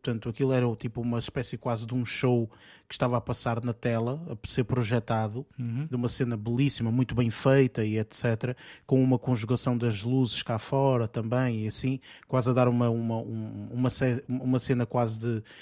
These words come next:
Speaker 1: tridimensão, ok? E de repente, eh, tu, a única coisa que vês, portanto, isto, o plano é filmado de trás para a frente, e tu a única coisa que vês é toda a gente que está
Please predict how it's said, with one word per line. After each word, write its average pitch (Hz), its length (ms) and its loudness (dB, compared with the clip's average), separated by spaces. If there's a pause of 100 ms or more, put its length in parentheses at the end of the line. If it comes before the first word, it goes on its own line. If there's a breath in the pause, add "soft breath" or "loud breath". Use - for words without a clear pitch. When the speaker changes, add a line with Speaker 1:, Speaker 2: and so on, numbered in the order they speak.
(220 loud breath)
Speaker 1:
tridimensão, 131 760 2 (160)
ok? 127 400 -2 (960)
E 143 100 4
de 127 80 4
repente, 143 720 2 (100)
eh, 147 920 4
tu, 143 340 2
a 156 60 6
única 170 480 6
coisa 135 300 0
que - 120 -12
vês, 123 460 0 (320 loud breath)
portanto, 131 260 -2
isto, 131 360 -2
o 120 100 -4
plano 123 400 2
é 117 60 0
filmado 123 640 0 (320 loud breath)
de 120 140 -2
trás 131 340 2
para 123 220 -2
a 123 40 0
frente, 151 540 2 (340 loud breath)
e 139 120 -2
tu 165 120 4
a 143 40 8
única 151 400 4
coisa 135 280 2
que 127 140 -8
vês 127 420 0 (140)
é 123 220 2
toda 156 360 0
a 143 60 4
gente 123 340 0
que - 80 -16
está 113 540 -2